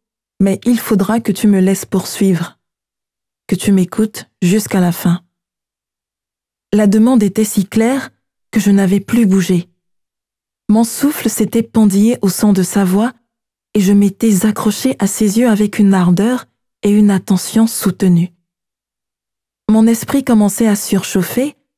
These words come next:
alors que je n'avais encore rien entendu. Ce matin-là, dans ma chambre, en ce lieu immaculé de toutes mes innocences, des propos abscons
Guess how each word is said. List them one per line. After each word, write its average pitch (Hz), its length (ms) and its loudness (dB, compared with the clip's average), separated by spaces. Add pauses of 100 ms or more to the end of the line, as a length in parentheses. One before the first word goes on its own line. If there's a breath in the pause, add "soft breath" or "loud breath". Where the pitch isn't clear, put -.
alors 208 260 0
que 202 100 -2
je 190 100 0
n'avais 185 380 2
encore 180 260 0
rien 196 360 2
entendu. 196 540 0 (1400)
Ce - 200 -4
matin-là, 214 680 0 (540)
dans 196 140 2
ma 190 120 2
chambre, 220 580 -2 (760)
en 196 100 0
ce - 160 -4
lieu 226 380 0
immaculé 208 600 2
de 190 120 2
toutes - 400 -4
mes 220 160 2
innocences, 202 640 0 (880)
des 202 180 2
propos 214 460 -2
abscons 240 580 -2